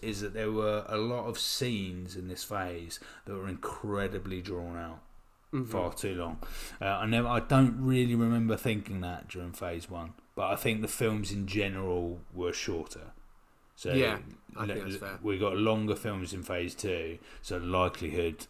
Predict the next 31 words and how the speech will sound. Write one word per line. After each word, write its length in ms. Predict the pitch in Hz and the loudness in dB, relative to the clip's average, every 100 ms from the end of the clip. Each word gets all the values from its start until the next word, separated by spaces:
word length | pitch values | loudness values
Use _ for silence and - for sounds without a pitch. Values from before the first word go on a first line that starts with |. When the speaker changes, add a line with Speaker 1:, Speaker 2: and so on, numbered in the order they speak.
| - | -4
Speaker 1:
uh, 460 | 87 85 82 80 73 | -2 -2 -4 -6 -6
of, 240 | 90 87 - | -4 -4 -2
of 200 | 110 - | 0 0
some 240 | - 87 | 0 -2
scenes 320 | 82 92 82 | -2 -2 -4
being 220 | 82 85 80 | -6 -6 -4
drawn 260 | 87 85 | -6 -6
out 280 | 85 85 82 | -6 -8 -10
is, 140 | 80 87 | -12 -14
y-, 140 | 87 | -12
you 160 | 80 87 | -8 -8
know, 100 | 82 | -6
is 160 | 80 80 | -10 -10
there. 340 | 92 82 80 - - - - - - | -8 -8 -8 -12 -14 -14 -14 -16 -6
Um, 680 | 107 107 104 104 101 104 95 - _ _ - _ _ - - - | 2 4 6 4 2 -2 -4 -12 _ _ -20 _ _ -2 -2 -2
we, 560 | 110 117 113 113 117 131 | 4 6 8 8 6 4
yeah, 220 | 123 95 | 2 2
Mar-, 360 | 117 120 120 | 2 2 2
uh, 280 | 123 117 113 107 120 85 101 | 2 2 0 -6 -8 -10 -2
absolutely 440 | 123 120 - 110 | -2 0 -2 0
love 100 | 104 | 0
the 80 | 101 | 0
Avengers 340 | 101 101 98 95 | 0 0 -2 -2
film. 500 | 107 107 104 104 - | 0 2 2 -2 -6
Uh, 140 | 110 101 | -8 -4
some 300 | - - 135 | -2 4 6
of 60 | 131 | 6
the 60 | |
C 280 | 113 - 127 | 4 4 4
G 220 | 101 104 | 4 0
I, 460 | 92 104 123 156 | 2 2 2 2